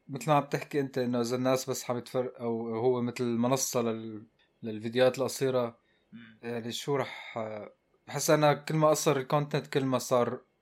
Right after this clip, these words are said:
Speaker 1: آه، بلا طعمة بلا فايدة.
Speaker 2: هلأ صار مركز، هلأ في كتير بلا طعمة بلا فايدة، وصار في كتير عالم عم تاخد مقاطع من ال-، من ال-، من الفيديو تبعه تقطعهم.
Speaker 1: مم.
Speaker 2: آه،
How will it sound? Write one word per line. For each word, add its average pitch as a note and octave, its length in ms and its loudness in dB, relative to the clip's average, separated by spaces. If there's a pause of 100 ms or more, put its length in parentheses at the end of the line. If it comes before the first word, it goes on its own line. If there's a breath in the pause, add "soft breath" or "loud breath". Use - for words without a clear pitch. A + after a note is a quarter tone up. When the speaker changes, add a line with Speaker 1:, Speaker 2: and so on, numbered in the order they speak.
Speaker 1:
آه، G#2+ 460 -6 (360)
بلا A#2+ 360 2
طعمة A2 340 0
بلا A2 200 -2
فايدة. G#2 420 -6 (720)
Speaker 2:
هلأ E3+ 240 2
صار G3+ 280 4
مركز، A#2+ 680 -4 (320)
هلأ A2 200 0
في E3+ 140 -4
كتير F#3 320 -6
بلا C3 120 0
طعمة A#2+ 280 -2
بلا A2 180 -6
فايدة، A#2 520 -8
وصار A#2+ 300 -10
في B2+ 80 -8
كتير C3 220 -4
عالم A#2 240 0
عم G2+ 100 -6
تاخد A2+ 300 -8
مقاطع G#2+ 560 -4
من G#2+ 180 -12
ال-، G2+ 240 -10
من F#2+ 100 -18
ال-، G2 360 -20
من G2+ 100 -12
الفيديو A2+ 280 -6
تبعه A2+ 260 0
تقطعهم. G2+ 560 -4 (680)
Speaker 1:
مم. A2+ 240 -10
Speaker 2:
آه، F#2+ 580 -14